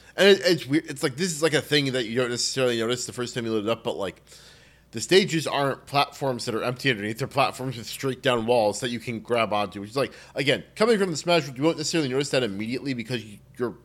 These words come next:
ledge interact, or your wall interactions aren't as, as, um, as kind of,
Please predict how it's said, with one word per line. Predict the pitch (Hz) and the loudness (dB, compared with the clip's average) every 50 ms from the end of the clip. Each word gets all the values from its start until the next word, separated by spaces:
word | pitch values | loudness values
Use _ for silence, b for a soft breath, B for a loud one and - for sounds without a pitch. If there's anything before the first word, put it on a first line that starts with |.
| - - - | -14 -4 2
ledge | 127 135 123 107 | 2 2 2 0
interact, | 117 101 - 107 101 98 101 98 85 | -4 -6 -2 -2 -2 -2 -2 -4 -6
or | 110 113 | -8 -6
your | 107 107 | -4 -6
wall | 104 101 113 127 131 123 | -4 0 2 4 4 4
interactions | 110 101 107 104 101 101 98 104 | 2 0 -2 -4 -6 -6 -6 -4
aren't | 107 107 104 101 | -4 -4 -4 -6
as, | 101 90 82 - | -6 -8 -8 -12
as, | - - 85 98 98 90 - | -10 -8 -6 -6 -6 -6 -6
um, | 92 87 85 80 69 65 - b b b b b b b b b b b b b b b b - | -6 -6 -6 -8 -12 -18 -20 b b b b b b b b b b b b b b b b -6
as | - 113 117 113 110 107 - | -2 -2 0 0 -2 -2 -4
kind | - 143 131 117 | -4 -2 -2 0
of, | 113 107 95 90 | -2 -4 -4 -8